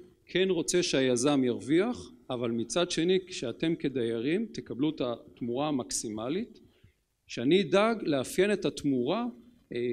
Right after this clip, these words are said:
הן בנושא המפרט הטכני, אה, הן בנושא התוכניות, אה, לרש-, לרשום את זה בצורה הנכונה ביותר. אני אפילו קורא לזה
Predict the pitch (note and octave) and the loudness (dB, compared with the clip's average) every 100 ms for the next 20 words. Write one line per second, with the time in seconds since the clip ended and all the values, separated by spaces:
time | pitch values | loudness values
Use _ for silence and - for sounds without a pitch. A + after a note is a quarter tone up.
0 | A#2+ A#2 - F#3+ F#3+ E3 C#3+ - E3 D3 | -2 -4 0 2 4 4 6 4 2 2
1 | C3+ - C3+ B2+ A#2+ G3+ G3+ G#3+ G#3 G3 | 2 0 -4 -4 -4 -4 -4 -4 -4 -6
2 | - _ _ - A#2 A2+ A2+ A2+ A#2+ - | -14 _ _ -12 -10 -10 -10 -12 -14 -16
3 | - D3+ F3 D#3+ C#3+ C3+ D3 C#3 C3 - | -6 -2 2 4 2 2 0 -2 -4 -2
4 | C3+ C#3+ G#3 - - - - A#2+ A#2 A#2 | 0 0 -2 -6 -18 -16 -10 -8 -6 -6
5 | A#2 B2 - - D3+ C3+ B2+ F#3+ G3 E3 | -4 -6 -4 -6 -4 -4 0 2 2 2
6 | C#3+ C#3 - C#3+ E3 D3+ C3+ C3+ C#3+ D#3 | 0 0 0 0 2 2 0 -2 -2 -2
7 | C#3+ B2 A#2 - E3+ A3+ - - _ _ | 0 0 -2 -4 -6 -6 -14 -20 _ _
8 | _ _ _ - B2+ C#3 F#3+ G3 G3 F3 | _ _ _ -6 -4 4 6 6 6 6
9 | F3+ E3+ D3+ E3 E3 | 6 6 4 4 2